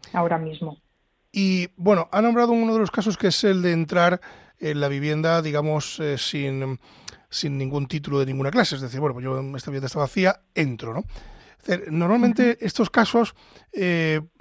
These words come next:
Speaker 2: pueden constituir un ilícito penal, que lo hemos tratado aquí en alguna, una, en alguna ocasión, lo que se llama la usurpación de la vivienda. El problema que tiene el ilícito penal es que muchas veces no conseguimos echar a,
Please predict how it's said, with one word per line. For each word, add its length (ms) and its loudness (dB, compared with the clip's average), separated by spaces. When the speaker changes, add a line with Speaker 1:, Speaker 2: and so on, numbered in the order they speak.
Speaker 2:
pueden 240 6
constituir 520 2
un 180 -4
ilícito 360 -2
penal, 340 4
que 60 -6
lo 80 -4
hemos 160 -4
tratado 460 -2
aquí 220 -8
en 60 -6
alguna, 300 -6
una, 300 -10
en 140 -12
alguna 200 -6
ocasión, 320 0
lo 80 0
que 60 -6
se 80 -4
llama 100 -4
la 120 -2
usurpación 580 -4
de 80 -2
la 80 0
vivienda. 480 2
El 120 -4
problema 240 4
que 120 2
tiene 180 0
el 100 0
ilícito 300 0
penal 240 4
es 80 0
que 180 -2
muchas 460 -4
veces 200 -4
no 160 2
conseguimos 540 -2
echar 260 -2
a, 140 -4